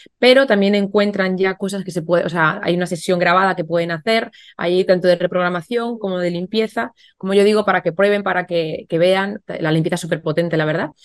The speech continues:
Y, y por ahí, por ahí estamos, ¿no? En la, en, en TikTok y en Instagram.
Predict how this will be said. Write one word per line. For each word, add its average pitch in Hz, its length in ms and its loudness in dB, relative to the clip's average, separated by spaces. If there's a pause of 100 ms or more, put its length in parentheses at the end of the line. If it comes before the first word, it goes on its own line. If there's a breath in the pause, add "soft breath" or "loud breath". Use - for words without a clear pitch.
(320 loud breath)
Y, 208 720 0
y 226 100 2
por 202 160 4
ahí, 233 260 4
por 202 120 2
ahí 202 140 0
estamos, 220 380 -4
¿no? 214 160 -6
En 214 140 -6
la, 165 240 -2
en, 160 360 -6 (120)
en 160 240 -4
TikTok 196 400 -2
y - 80 -4
en 165 80 0
Instagram. 147 540 -8